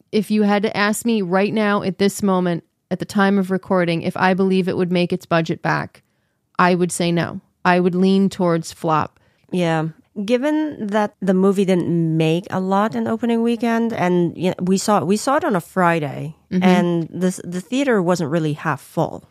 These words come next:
Speaker 2: Usually with movies like this on opening weekend, it's in a bigger theater and it's a lot more crowded. This was a, in a smaller theater.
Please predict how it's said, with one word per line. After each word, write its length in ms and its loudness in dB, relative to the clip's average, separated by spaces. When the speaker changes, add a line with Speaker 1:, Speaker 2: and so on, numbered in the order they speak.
Speaker 2:
Usually 800 2
with 380 0
movies 500 2
like 200 0
this 420 -2
on 120 -2
opening 380 0
weekend, 420 -2
it's 200 -2
in 120 2
a 40 2
bigger 280 2
theater 540 2
and 400 0
it's 440 -4
a 80 -2
lot 180 2
more 100 0
crowded. 580 -4
This 160 -2
was 120 -2
a, 180 -2
in 160 -2
a 80 -2
smaller 380 -2
theater. 420 -6